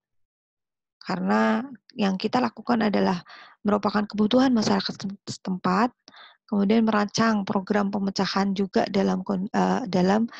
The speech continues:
situasi bersama-sama, bersama dengan masyarakat, kemudian memfasilitasi pengorganisasian. Nah, jika berdasarkan tadi bottom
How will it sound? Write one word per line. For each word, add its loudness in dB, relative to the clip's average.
situasi 2
bersama-sama, 2
bersama -2
dengan -4
masyarakat, -2
kemudian 2
memfasilitasi 0
pengorganisasian. 2
Nah, -6
jika 2
berdasarkan 2
tadi 2
bottom 2